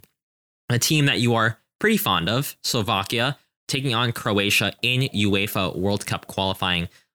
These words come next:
Obviously, two teams with something to prove. Slovakia came in with a, a Euro group stage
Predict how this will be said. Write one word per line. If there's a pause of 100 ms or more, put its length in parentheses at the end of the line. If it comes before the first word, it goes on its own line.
(280)
Obviously,
two
teams
with
something
to
prove.
Slovakia
came
in
with
a, (280)
a
Euro
group
stage